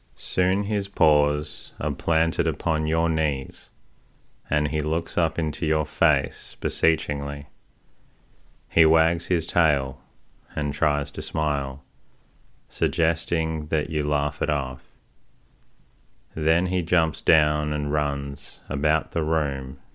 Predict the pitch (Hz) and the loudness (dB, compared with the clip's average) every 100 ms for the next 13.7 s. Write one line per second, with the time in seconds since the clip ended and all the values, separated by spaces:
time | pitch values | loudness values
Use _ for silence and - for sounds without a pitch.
0 | - - - 76 73 - 76 76 - 78 | -20 -12 -4 -2 -2 2 2 0 -2 -2
1 | 76 - 78 73 - 71 69 69 - _ | -2 -2 -2 -2 -6 -6 -6 -10 -18 _
2 | - - - 73 69 69 - - 76 78 | -20 -20 -8 -2 -2 -2 -6 0 0 2
3 | 73 - 80 67 - - - - - - | -2 0 0 0 -10 -16 -20 -20 -20 -20
4 | - _ _ - - - _ - 76 73 | -20 _ _ -20 -20 -20 _ -6 -2 -2
5 | 82 76 78 85 - - 85 82 80 80 | 0 0 0 -2 -4 -4 0 2 0 0
6 | 76 78 78 76 - 82 76 69 - - | 0 0 0 -2 -6 0 2 2 -4 -12
7 | - - - _ - 73 71 71 71 - | -18 -18 -20 _ -10 -4 -2 -2 -6 -4
8 | - 78 - 85 73 71 71 73 73 69 | -2 0 0 -2 -2 -2 -4 -4 -2 -2
9 | 67 69 _ - - - _ _ - - | -6 -10 _ -20 -20 -20 _ _ -20 -20
10 | _ _ 76 71 73 71 - - 80 82 | _ _ -2 2 2 0 -2 -4 -2 0
11 | 82 82 82 82 - 78 78 76 69 67 | 0 0 0 -2 -8 -6 0 0 0 -4
12 | 69 - - _ _ - 71 - 76 73 | -10 -14 -20 _ _ -8 -6 -2 -2 0
13 | 73 73 - 71 67 - - | 0 0 2 2 0 -12 -18